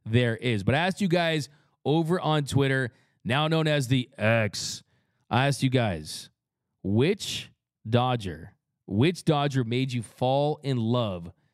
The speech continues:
with this team? Which Dodgers player made you fall in love with this organization?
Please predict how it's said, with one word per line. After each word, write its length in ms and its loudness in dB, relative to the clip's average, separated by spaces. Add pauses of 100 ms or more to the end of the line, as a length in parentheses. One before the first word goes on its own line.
(240)
with 320 -2
this 240 -2
team? 400 -6
Which 180 -2
Dodgers 360 0
player 220 0
made 200 0
you 80 -2
fall 200 2
in 40 2
love 180 0 (280)
with 260 0
this 260 2
organization? 1120 0